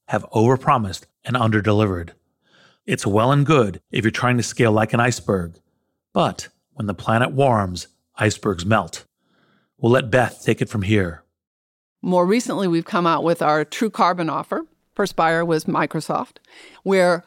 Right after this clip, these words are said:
Speaker 2: we're working on carbon capture with soil and improved practices from that, generating a carbon credit as an offset.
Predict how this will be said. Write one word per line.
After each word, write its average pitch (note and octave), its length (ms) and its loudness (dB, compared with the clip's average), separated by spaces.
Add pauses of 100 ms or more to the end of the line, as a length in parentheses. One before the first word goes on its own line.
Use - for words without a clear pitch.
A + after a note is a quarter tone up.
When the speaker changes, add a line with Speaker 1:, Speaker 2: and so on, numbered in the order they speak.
(200)
Speaker 2:
we're G3 160 4
working A#3+ 420 0
on F3 160 2
carbon A3+ 400 0
capture E3+ 760 -6
with E3+ 140 -4
soil E3+ 600 -2
and E3+ 140 -2
improved G#3+ 360 -2
practices E3+ 800 -4 (400)
from G#3+ 280 0
that, F#3 300 -2
generating F#3+ 580 -2
a D#3+ 100 -4
carbon G3 340 0
credit D#3 540 -4
as F3 160 -2
an - 80 -4
offset. E3 560 -2